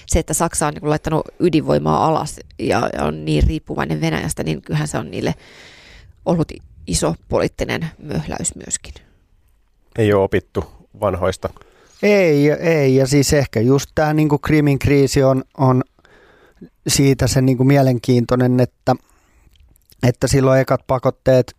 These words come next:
Speaker 3: on pistetty Venäjälle ja, ja se on ollut niinku iso, toki Georgian sota kaksituhatta kahdeksan, mut varsinkin Krimin kriisi on ollut semmonen, että silloin olisi ehkä pitänyt rupea niinku irtautumaan.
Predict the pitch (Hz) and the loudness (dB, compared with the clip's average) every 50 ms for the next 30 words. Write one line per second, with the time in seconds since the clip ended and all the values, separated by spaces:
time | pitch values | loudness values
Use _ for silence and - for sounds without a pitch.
0 | _ _ - 135 127 123 - 131 123 - - - _ - 135 123 127 127 123 135 | _ _ -2 -2 0 0 2 0 0 0 -2 -4 _ -2 0 2 2 2 2 2
1 | 127 127 127 127 127 127 127 131 131 131 131 131 120 123 - - _ 147 131 123 | 2 4 4 4 4 4 4 4 4 4 4 4 4 2 2 -2 _ 0 0 0
2 | 127 - _ _ 160 - 135 127 127 127 127 127 127 123 127 127 123 113 127 - | 0 -2 _ _ -4 0 2 2 2 2 2 2 2 2 2 2 2 2 0 0
3 | - 139 120 - 131 120 - - - - - _ - 147 131 - 143 135 135 143 | 2 0 0 2 0 -2 -4 -6 -14 -20 -10 _ -4 -4 -2 -2 -2 0 2 2
4 | 143 139 131 135 139 135 127 127 131 127 131 123 127 - - - 139 - - 165 | 2 2 2 2 2 2 2 0 0 0 0 0 -2 -2 0 0 -2 0 0 0
5 | 170 165 160 147 - - 143 127 123 123 120 - 139 131 - 127 117 - 120 - | 0 0 0 -2 -2 -4 -4 -2 -2 -2 -2 0 -2 0 0 -2 -4 -4 -4 -2
6 | - 135 127 120 123 117 - 135 127 120 - 127 123 120 120 123 120 113 - - | 0 0 0 0 0 0 0 2 2 2 2 2 0 0 0 0 0 0 0 0
7 | 139 127 123 123 123 120 120 - - - - 139 - 156 151 147 143 131 131 127 | 0 0 0 0 0 -2 -2 -4 -4 -4 -4 -2 0 2 2 2 2 2 2 2
8 | 117 - 131 127 - - - - 127 - 131 120 113 110 113 127 117 - 127 101 | 2 2 2 0 0 -2 -2 0 0 0 0 -2 -4 -4 -4 -4 -2 0 0 -2
9 | 107 107 107 117 123 131 - 151 127 113 - - 123 120 123 - 143 131 135 135 | -2 -2 -4 -4 -4 -4 0 0 0 0 0 0 -2 -2 -2 -2 -2 0 0 0
10 | - 139 | -2 -4